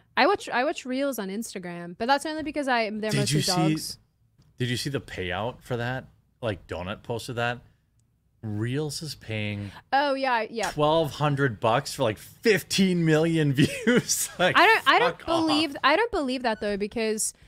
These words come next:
Speaker 1: um, I have other friends who've sent me what they earn from Reels, and they'll make a decent amount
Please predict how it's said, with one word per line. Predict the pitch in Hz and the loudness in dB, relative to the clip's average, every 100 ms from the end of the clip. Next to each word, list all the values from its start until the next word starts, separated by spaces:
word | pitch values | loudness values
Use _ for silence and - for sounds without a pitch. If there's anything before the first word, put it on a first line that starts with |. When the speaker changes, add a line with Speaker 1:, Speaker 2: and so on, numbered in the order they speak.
| _ - | _ -2
Speaker 1:
um, | 220 220 - | -2 -2 -2
I | 226 | -2
have | 269 262 | 0 -2
other | 202 196 | -2 -4
friends | 196 208 202 | -4 -6 -6
who've | - 208 | -8 -6
sent | 220 226 | -6 -4
me | 226 | -4
what | 214 214 | -4 -4
they | 226 | -6
earn | 208 214 214 214 - | -4 -6 -6 -8 -10
from | 226 214 | -8 -6
Reels, | 220 226 226 220 - | -4 -2 -2 -6 -6
and | 214 214 214 202 - _ | -6 -4 -6 -8 -16 _
they'll | 220 196 247 262 294 302 302 302 | -6 -4 -2 -4 -4 -4 -4 -6
make | 277 269 247 | -4 -6 -6
a | 254 233 - | -6 -6 -8
decent | 226 - 220 | -10 -6 -6
amount | 196 190 185 175 | -4 -4 -6 -8